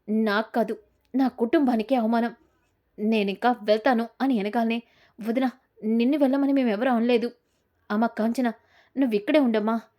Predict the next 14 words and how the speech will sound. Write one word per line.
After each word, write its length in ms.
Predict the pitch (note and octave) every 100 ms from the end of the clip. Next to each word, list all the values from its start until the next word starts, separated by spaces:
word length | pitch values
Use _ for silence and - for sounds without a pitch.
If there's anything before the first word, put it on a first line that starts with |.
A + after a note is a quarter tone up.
| _ _ _ _ _ _
అన్నయ్య, 300 | A#3 A#3+ A#3 G#3 _ _ _ _ _ G3+
దీప 340 | G#3+ A#3+ B3+
నా 180 | C4 A#3
కోడలు, 440 | - A#3+ A#3+ A3+ - _ _ _ _ -
తను 180 | A#3 A3
మీకు 260 | G#3+ - G3
అవసరం 460 | F3 G#3 C4+ B3+
లేదు 280 | G3+ G#3+ B3+
అనుకున్నప్పుడు, 680 | A#3 A3+ A#3+ A3+ G#3+ A3+ A3 -
ఈ 40 |
ఇంట్లో 320 | D4 D#4 D#4 D#4
తనకి 400 | B3 A3 B3+ -
అంత 260 | F#3+ A3+ C4
అవమానం 440 | A3+ A#3 A#3+ A3+